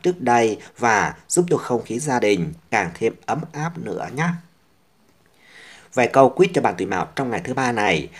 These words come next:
tử vi tuổi Ất Mão thuộc mệnh Thủy, làm việc với tinh thần có trách nhiệm cao. Tử vi tuổi Đinh Mão thuộc mệnh Hỏa, nhận được sự tin tưởng của những người lãnh đạo. Tử vi tuổi Kỷ Mão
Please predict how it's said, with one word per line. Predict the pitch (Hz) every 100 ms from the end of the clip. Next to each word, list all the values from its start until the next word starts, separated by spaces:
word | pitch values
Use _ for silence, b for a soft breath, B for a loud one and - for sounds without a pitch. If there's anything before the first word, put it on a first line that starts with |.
| B
tử | 117 101
vi | 147
tuổi | 147 104 -
Ất | 170
Mão | 135 113 92 151 175
thuộc | - 117
mệnh | 90 92 -
Thủy, | - 98 78 175 B B
làm | 117 107
việc | 92 95 82
với | 110 135
tinh | 131
thần | 131 87 -
có | 95 -
trách | 175
nhiệm | 123 113 104 -
cao. | 113 117 113 104 B B
Tử | 120
vi | 104 156
tuổi | 151 87
Đinh | - 131 120
Mão | 90 82 160 175
thuộc | - 104
mệnh | 90 90
Hỏa, | - 98 58 120 170 B B
nhận | 123 107
được | 98 87
sự | 104 - -
tin | 123
tưởng | 120 110 90 87
của | 90
những | 85 98 82
người | 110 98
lãnh | 80 78
đạo. | 104 113 90 - B B
Tử | -
vi | 107 151
tuổi | 143 107
Kỷ | 90 110
Mão | 101 104 92 156